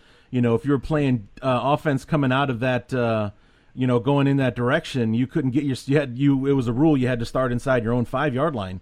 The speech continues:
uh, there, 'cause when the, when the, when the goal switched in the second quarter, it's the Titans that are, you know, playing offense outside their own, uh, inside their own five-yard line. And what, first we had two outstanding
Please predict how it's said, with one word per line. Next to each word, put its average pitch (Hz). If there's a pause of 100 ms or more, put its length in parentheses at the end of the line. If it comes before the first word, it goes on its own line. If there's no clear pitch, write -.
(480)
uh, 104
there, 104
'cause 110
when 120
the, 113
when 113
the, 107
when 120
the 113
goal 123
switched -
in 120
the 120
second 107
quarter, 143
it's 113
the 107
Titans 131 (420)
that 110
are, 107
you 123
know, 107
playing 113
offense 113
outside 110
their 107
own, 107
uh, 101 (100)
inside 117
their 104
own 104
five-yard 107
line. 113
And 113
what, 131 (420)
first 185
we 160
had 127
two 180 (160)
outstanding 131